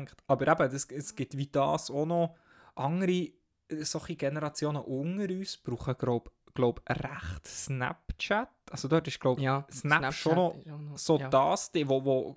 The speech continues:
Speaker 1: quasi wie als Mitteilungs-App, weil du hast ja dort auch einen Chat, so als Messenger, wie fast noch, noch krasser, ähm, gebraucht wird als WhatsApp, weil bei uns ist ja echt so, ja, WhatsApp ist echt so das Normale. Wenn du jemandem schreibst, schreibst du ihm auf WhatsApp,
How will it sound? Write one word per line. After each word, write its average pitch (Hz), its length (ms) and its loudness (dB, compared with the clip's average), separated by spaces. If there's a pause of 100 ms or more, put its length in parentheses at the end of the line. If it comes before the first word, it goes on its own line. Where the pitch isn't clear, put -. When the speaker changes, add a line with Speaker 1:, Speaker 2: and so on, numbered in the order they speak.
Speaker 1:
quasi 160 400 2
wie 165 160 0 (380)
als 131 260 2
Mitteilungs-App, 185 1200 0
weil 135 80 4
du 147 80 0
hast 147 100 0
ja 151 60 0
dort 147 180 2
auch 151 60 2
einen 139 120 -2
Chat, 165 300 2
so - 80 -2
als 175 140 0
Messenger, 160 500 -2
wie 143 80 2
fast 147 360 0
noch, 147 520 -4 (160)
noch 139 400 -2
krasser, 156 600 0 (540)
ähm, 127 380 -4 (600)
gebraucht 156 300 2
wird 160 140 2
als 127 300 0
WhatsApp, - 580 -2
weil 131 140 -2
bei 139 140 -2
uns 165 140 0
ist - 100 -8
ja 143 100 6
echt 139 100 -2
so, 131 140 -2
ja, 123 200 -2
WhatsApp 143 360 -4
ist - 100 -8
echt 156 120 -4
so 156 100 -4
das - 140 -16
Normale. 131 460 -2
Wenn 131 120 -4
du - 80 -2
jemandem 143 220 -2
schreibst, 143 280 -4
schreibst - 240 -8
du 127 40 -8
ihm 123 60 -10
auf 120 140 -10
WhatsApp, 139 540 -4